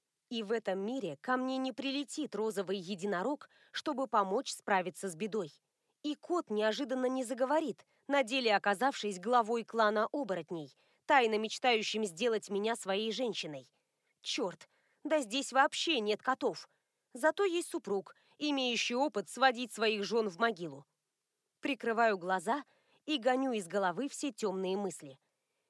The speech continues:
Если я буду продолжать думать о своей никчемности, то ночь можно смело записать в график потерянного времени, а у меня его не так много осталось. Я должна подготовиться,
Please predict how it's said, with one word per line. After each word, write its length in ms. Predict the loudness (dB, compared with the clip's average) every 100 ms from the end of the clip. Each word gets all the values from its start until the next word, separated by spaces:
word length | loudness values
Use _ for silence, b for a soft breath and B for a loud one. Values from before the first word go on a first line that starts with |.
| _
Если 380 | -6 -2 -2 -2
я 180 | 4 4
буду 260 | 4 -2 -2
продолжать 680 | 0 2 2 2 0 0
думать 320 | -2 -2 -2 -4
о 60 |
своей 340 | -2 -2 0 -2
никчемности, 880 | -2 -4 -4 -2 -2 -4 -10 -16 _ _ _ _ _
то 220 | 0 0
ночь 400 | 2 -2 -4 -4
можно 380 | -2 0 0 -2
смело 400 | -2 0 0 0
записать 560 | -4 -8 -2 0 0
в 80 | -6
график 440 | -2 -2 -2 -8
потерянного 640 | -2 -4 -2 -2 0 0 0
времени, 540 | -2 -2 -4 -6 -14 _ _ _
а 100 | 2
у 80 | 2
меня 320 | 2 2 4
его 220 | 4 2 0
не 160 | 0
так 280 | 2 2 2
много 380 | 0 0 2 2
осталось. 560 | 2 -2 -2 -4 -10 -14 _ _ _ _ -6
Я 200 | -2 2
должна 440 | 4 4 2 0
подготовиться, 800 | 0 0 -2 -2 -4 -4 -12 -14